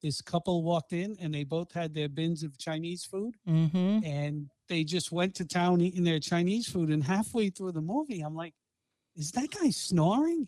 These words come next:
Speaker 1: He went to sleep." He was, like,
Speaker 2: Yes.
Speaker 1: full on sleep, is
Speaker 2: <laughs>
Speaker 1: snoring.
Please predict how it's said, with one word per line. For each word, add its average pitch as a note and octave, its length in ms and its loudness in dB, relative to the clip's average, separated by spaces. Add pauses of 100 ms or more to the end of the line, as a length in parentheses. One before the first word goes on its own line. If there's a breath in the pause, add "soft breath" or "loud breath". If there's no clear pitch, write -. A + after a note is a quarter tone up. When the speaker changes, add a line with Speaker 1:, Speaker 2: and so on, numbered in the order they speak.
(100)
Speaker 1:
He - 120 4
went F#4+ 180 -4
to C#4+ 100 -4
sleep." E4+ 320 -6
He - 60 -6
was, G3+ 160 -4
like, A#3 100 2
Speaker 2:
Yes. - 180 -4
Speaker 1:
full C#4 180 0
on C4 200 -2
sleep, C#4 340 -6
is G3 220 -10
Speaker 2:
<laughs> C5+ 80 0
Speaker 1:
snoring. C#4 540 -2